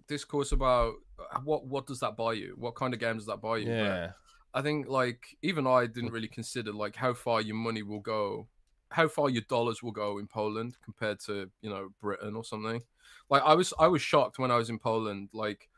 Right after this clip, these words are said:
Speaker 1: how cheap an Uber was just because I was paying in pounds.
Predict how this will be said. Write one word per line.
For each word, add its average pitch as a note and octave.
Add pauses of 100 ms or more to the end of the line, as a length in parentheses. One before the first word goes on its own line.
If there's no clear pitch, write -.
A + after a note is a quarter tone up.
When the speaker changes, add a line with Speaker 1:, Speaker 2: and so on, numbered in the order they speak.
(360)
Speaker 1:
how A#2+
cheap A#2
an A#2
Uber G#2
was B2
just -
because A2
I G#2+
was G#2
paying G#2+
in G2
pounds. G#2